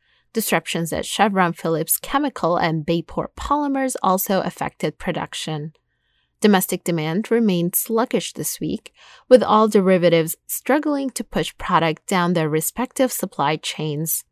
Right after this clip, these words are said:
Global demand for derivatives is weak in all regions, and exports do not seem to have the economic or demand to go anywhere. The forecast for ethylene has changed, so check out the nalo Weekly for more information.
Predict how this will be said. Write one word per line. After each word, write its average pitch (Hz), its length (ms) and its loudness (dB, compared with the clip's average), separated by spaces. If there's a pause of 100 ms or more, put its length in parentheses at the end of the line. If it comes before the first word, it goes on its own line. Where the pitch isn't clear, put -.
(500)
Global 180 380 6
demand 170 480 0
for 180 160 0
derivatives 214 720 2
is 165 200 -2
weak 185 380 -2
in 180 140 -2
all 233 320 0
regions, 160 600 -2 (460)
and 226 120 2
exports - 580 2
do 214 100 6
not 190 420 4
seem 214 260 2
to 208 120 -6
have 180 340 -2
the 185 120 -2
economic 180 600 2
or 277 200 2
demand 170 500 2
to 185 100 -4
go 151 280 -2
anywhere. 151 600 -4 (720)
The 208 80 4
forecast 170 540 0
for - 80 0
ethylene 165 420 -4
has 269 420 -2
changed, 165 600 -6 (280)
so 302 220 2
check 262 300 -2
out 233 140 0
the 233 80 4
nalo 185 380 4
Weekly 220 420 0
for 302 200 0
more 170 280 4
information. 196 920 -2